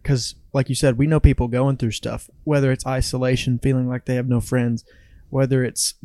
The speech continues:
death in the family, multiple deaths in the family, whether it's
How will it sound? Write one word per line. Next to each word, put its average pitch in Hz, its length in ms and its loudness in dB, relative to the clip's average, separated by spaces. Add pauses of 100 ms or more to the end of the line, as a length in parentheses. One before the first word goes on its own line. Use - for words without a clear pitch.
death 143 260 4
in 147 100 -2
the 123 60 -4
family, 120 540 -2
multiple 135 400 -4
deaths 123 320 -6
in 123 80 -4
the 117 80 -6
family, 113 400 -2
whether 127 340 -2
it's - 300 -8